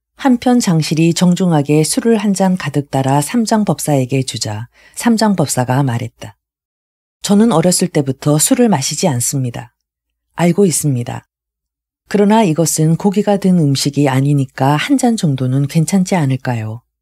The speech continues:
"아닙니다. 저희들에게는 술은 제일 가는 금기사항입니다." 그 말을 들은 저팔계가 곧 끼어들었다.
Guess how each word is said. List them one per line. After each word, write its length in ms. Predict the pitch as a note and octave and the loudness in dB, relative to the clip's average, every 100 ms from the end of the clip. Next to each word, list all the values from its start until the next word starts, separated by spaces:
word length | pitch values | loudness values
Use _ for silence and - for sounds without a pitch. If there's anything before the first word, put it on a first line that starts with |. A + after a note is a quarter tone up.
| _ _ _ _ _ | _ _ _ _ _
"아닙니다. 600 | D3+ E3 D#3 B2 A2 A2 _ _ _ _ - | 2 2 2 -2 -6 -14 _ _ _ _ -6
저희들에게는 800 | - G#3 G3+ E3 D3+ C#3 C#3+ D3+ | 0 2 2 0 2 2 2 2
술은 340 | - A3 A#3 | 2 0 0
제일 280 | - F#3 G3+ | 4 4 4
가는 320 | F3+ C3+ D3 | 2 0 0
금기사항입니다." 1080 | - F#3+ G3+ G3 F3+ D3 C3 A2+ A2+ A2 - _ _ _ _ _ _ _ _ | 2 2 2 0 0 0 -2 -4 -8 -14 -20 _ _ _ _ _ _ _ _
그 80 | A3+ | 0
말을 320 | G#3 G3+ G#3 | 2 2 0
들은 240 | F3+ E3+ | 2 0
저팔계가 720 | E3 D#3 - D#3 C#3 C3 C#3 D3+ | 0 -2 -2 -2 -2 0 0 0
곧 260 | - F#3 - | -2 -4 -2
끼어들었다. 720 | A#3+ G#3 D3+ B2 - A2 | -2 -2 -2 -8 -10 -16